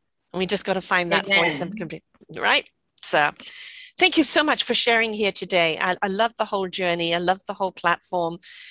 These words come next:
Speaker 1: Um, yes, we do need to see more women step up, and we're capable. We've got the abilities. We've just got to know that it's lying within us. We've got to pry open those doors. And if we can't pry open the doors,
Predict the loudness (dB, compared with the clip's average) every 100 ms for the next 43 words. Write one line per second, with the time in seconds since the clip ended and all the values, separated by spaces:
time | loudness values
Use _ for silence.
0 | -20 -20 -20 _ 4 6 4 0 0 0
1 | 0 -4 -4 -4 -4 -4 -6 -4 -2 -2
2 | -4 -6 -4 -4 -4 -2 -2 -2 -4 -6
3 | -2 -2 0 2 2 2 -2 -4 -2 -4
4 | -2 -4 -2 -2 -4 0 0 0 0 -2
5 | -4 -4 -6 -4 -6 -4 -6 -6 -6 0
6 | 0 0 -2 -4 -4 -6 0 2 4 2
7 | 0 2 2 2 -2 -4 -16 -20 -20 _
8 | -2 2 2 2 -2 -2 -2 0 0 -4
9 | -6 -6 -6 -2 -2 0 -2 -4 -2 -4
10 | -4 -6 0 0 0 -2 2 2 0 -4
11 | -10 -10 -4 -2 0 0